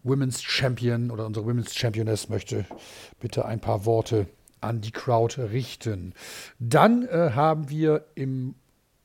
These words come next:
Co-Main-Event eben Ilya gegen Mudo gegen unseren Fly-In. Vorher sehen wir aber noch <clears throat> die, ähm, Mike Schwarz gegen,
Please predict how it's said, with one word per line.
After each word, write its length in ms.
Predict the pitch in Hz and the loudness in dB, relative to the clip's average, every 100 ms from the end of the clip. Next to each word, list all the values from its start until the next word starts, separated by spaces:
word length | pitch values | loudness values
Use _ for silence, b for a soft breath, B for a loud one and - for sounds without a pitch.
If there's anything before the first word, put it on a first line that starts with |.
| _ _ _ | _ _ _
Co-Main-Event 1120 | - 165 214 196 196 185 175 196 202 - - - | -4 0 2 0 0 -2 -2 -2 -2 -6 -12 -4
eben 260 | 143 131 | -2 -2
Ilya 340 | 135 156 147 131 | -2 0 0 0
gegen 280 | 135 127 | -4 -4
Mudo 300 | 139 151 143 | -4 -2 -4
gegen 280 | 123 123 123 | -4 -4 -4
unseren 240 | 120 117 107 | -4 -4 -4
Fly-In. 560 | - 147 208 214 214 B B B | -2 0 0 -2 -4 B B B
Vorher 420 | - 214 226 147 | 6 10 10 10
sehen 240 | 120 139 135 | 4 0 2
wir 140 | 135 | 0
aber 160 | 131 139 | 2 0
noch 200 | 175 - B B B B B - | 0 -4 B B B B B 8
<clears throat> 360 | - - 151 208 175 127 110 110 | 12 12 12 12 10 8 2 -2
die, 240 | 143 143 | 0 2
ähm, 560 | 135 131 131 127 123 117 - B B B B | 2 2 2 2 0 -2 -8 B B B B
Mike 400 | - 117 196 214 - | -2 4 4 4 -2
Schwarz 560 | - 139 165 160 - - | -4 4 4 4 0 -6
gegen, 1000 | 135 120 143 147 139 139 139 143 143 | -4 0 0 2 2 2 0 0 -2